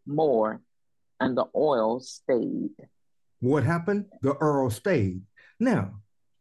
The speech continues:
Speaker 2: I want you to see something here. Here it is again, a man that's anointed. You see it?
Speaker 1: Yes.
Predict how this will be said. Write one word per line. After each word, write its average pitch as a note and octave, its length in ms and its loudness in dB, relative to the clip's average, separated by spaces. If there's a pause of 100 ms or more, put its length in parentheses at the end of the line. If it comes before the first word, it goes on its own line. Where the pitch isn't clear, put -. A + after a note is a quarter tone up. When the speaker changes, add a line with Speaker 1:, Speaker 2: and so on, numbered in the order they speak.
(580)
Speaker 2:
I A3 60 0
want C4+ 260 2
you G#3+ 60 2
to F#3 60 2
see G3+ 200 0
something G#2+ 420 -2
here. - 320 -2 (1900)
Here G3 220 2
it A3+ 80 2
is A#3+ 180 2
again, F#3+ 600 2 (1800)
a E3 140 4
man E3 760 2 (400)
that's E3+ 300 0
anointed. D#3+ 560 2 (2250)
You A2 100 0
see C3 220 2
it? - 240 -2 (720)
Speaker 1:
Yes. B2+ 480 -4